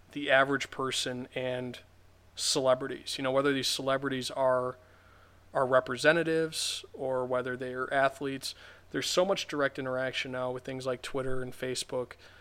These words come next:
that I think now politics are gonna be much more about the individual and about that interaction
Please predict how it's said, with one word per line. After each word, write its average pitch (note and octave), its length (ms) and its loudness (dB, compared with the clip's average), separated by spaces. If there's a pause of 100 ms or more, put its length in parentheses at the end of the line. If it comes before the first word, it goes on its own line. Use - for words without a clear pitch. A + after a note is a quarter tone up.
(800)
that C3+ 140 6
I C3 80 4
think F#3 280 -2 (1000)
now C3+ 680 4 (640)
politics D3 480 2
are C#3 60 0
gonna C3 100 -4
be B2+ 40 -4
much C3+ 340 -2
more C3+ 200 0
about B2+ 360 2 (220)
the C#3 180 -8
individual C3 800 -6
and C3+ 100 -8
about C3 300 2
that C3 180 0
interaction C3 760 -2